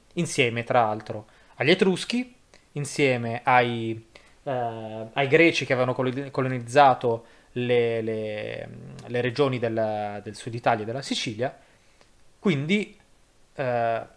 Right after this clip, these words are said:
e ci sono commerci, non è che non ci sono, anzi la rete di commercio è fiorente, ma tutti questi commerci avvengono tra popoli che non sono sotto un'unica legislazione, che non hanno un'unica moneta, che non parlano un'unica lingua,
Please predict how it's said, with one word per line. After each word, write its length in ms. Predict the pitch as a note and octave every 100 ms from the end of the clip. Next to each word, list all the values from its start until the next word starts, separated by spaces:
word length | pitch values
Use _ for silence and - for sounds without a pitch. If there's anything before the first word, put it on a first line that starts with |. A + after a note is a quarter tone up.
| -
e 240 | D#3+ D#3 -
ci 140 | -
sono 220 | G#3+ G3+
commerci, 680 | F3+ B2 A#2+ G2+ - - F3+
non 140 | C3+ A#2
è 60 |
che 100 | -
non 100 | A2
ci 100 | -
sono, 220 | - A2+
anzi 480 | A2+ A#2 A2+ - A2 - - _
la 120 | A#2+
rete 320 | B2 D3 D3 B2
di 140 | A#2+
commercio 420 | - B2 C#3+ -
è 40 | A#2
fiorente, 800 | - B2+ G#2+ G2+ - D3+ F3+ - _ _ _
ma 160 | D#3 E3
tutti 240 | A#3 A#3
questi 280 | F#3+ D#3+ D#3+
commerci 500 | G#3 G3+ A2+ - G3+
avvengono 680 | E3 B2+ B2 C#3+ F3+ F#3 - _ -
tra 260 | D#3 D3 C3 - -
popoli 480 | D3+ B2 D3 D#3+
che 160 | E3 F3+
non 160 | G#3+ G#3+
sono 260 | D#3 E3
sotto 280 | E3+ C#3+ D3
un'unica 300 | C3+ B2+ C3
legislazione, 840 | A#2+ A2+ A2+ A2+ - - G#2 G#2 - - - _
che 180 | - E3+
non 180 | E3+ F3
hanno 260 | G3 F#3+ F3+
un'unica 360 | D#3+ C#3+ C#3+
moneta, 640 | B2 A#2+ G#2+ G#2 A2 A2 - - - _
che 340 | - F3 E3+ E3+
non 300 | E3+ F3 F3
parlano 540 | F#3+ G3+ G3+ G3 E3
un'unica 340 | D3 C#3 B2+
lingua, 560 | B2+ A2 G#2+ A2 A2+ A2